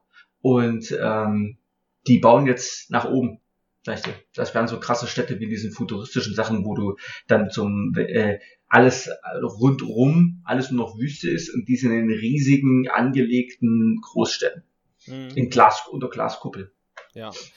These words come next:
Speaker 2: Äh,
Speaker 1: Mhm.
Speaker 2: die können natürlich auch, ähm, recht schnell viele Dinge durchsetzen,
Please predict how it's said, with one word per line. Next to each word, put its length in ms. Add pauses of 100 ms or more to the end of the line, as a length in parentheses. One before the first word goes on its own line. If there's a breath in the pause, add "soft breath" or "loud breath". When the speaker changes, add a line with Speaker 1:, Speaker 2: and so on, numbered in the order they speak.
(260 loud breath)
Speaker 2:
Äh, 80
Speaker 1:
Mhm. 60
Speaker 2:
die 120
können 220
natürlich 420
auch, 240
ähm, 400 (160)
recht 380
schnell 640
viele 400
Dinge 280
durchsetzen, 1000